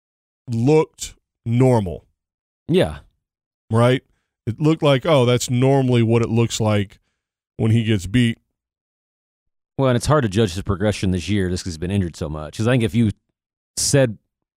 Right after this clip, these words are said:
Speaker 2: where he ended up this year, I think if you said that at the beginning of the year, we'd all be disappointed.
Speaker 1: So
Speaker 2: But he also was out a lot of the
Speaker 1: on,
Speaker 2: year.
Speaker 1: on a, on a scale of awful to great, I think F A A versus Rob-,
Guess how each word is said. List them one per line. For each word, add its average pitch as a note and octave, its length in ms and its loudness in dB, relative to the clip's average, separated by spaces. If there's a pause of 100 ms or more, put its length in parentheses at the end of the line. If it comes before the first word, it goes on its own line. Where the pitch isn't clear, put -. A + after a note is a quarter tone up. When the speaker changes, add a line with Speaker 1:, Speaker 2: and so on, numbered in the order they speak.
(160)
Speaker 2:
where C#3+ 220 2
he D3 120 4
ended A#2+ 160 4
up G#2+ 140 2
this G#2+ 180 2
year, C3 180 6
I A2+ 40 4
think A2 120 2
if G#2+ 60 2
you A2 60 4
said C3+ 220 2
that B2 40 2
at F#2+ 40 0
the G2+ 80 -2
beginning A#2 280 2
of G#2 40 2
the G#2 60 0
year, G2+ 120 2
we'd G#2 160 0
all G2 100 2
be F#2 100 -2
disappointed. E2+ 640 -2 (360)
Speaker 1:
So D#3 140 6
Speaker 2:
But D3+ 60 4
he - 60 2
also A#2+ 200 2
was F#2+ 100 0
out G#2 320 0
a F2 60 -8
lot C#3+ 120 2
of D#3+ 60 0
the F#2+ 100 -2
Speaker 1:
on, D3+ 140 4
Speaker 2:
year. - 80 2
Speaker 1:
on C3 40 0
a, B2+ 200 -4
on C#3+ 60 4
a C3+ 60 2
scale G3+ 760 0 (680)
of B2+ 520 4 (100)
awful D3+ 400 4
to E3 120 0
great, B2 420 0 (1300)
I C3+ 240 4
think D3 560 0
F C3+ 220 2
A C#3+ 320 4
A - 60 4
versus B2 520 2
Rob-, A2+ 300 0